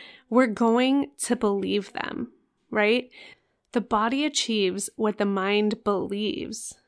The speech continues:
And it's just so crucial that anytime those negative thoughts come into our mind,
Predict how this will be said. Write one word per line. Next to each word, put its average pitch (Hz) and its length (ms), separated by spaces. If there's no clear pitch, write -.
And 220 340
it's 226 220
just 226 220
so 269 600
crucial 220 1080
that 214 160
anytime 247 540
those 208 260
negative 208 360
thoughts - 380
come 262 520
into 233 300
our 214 100
mind, 196 420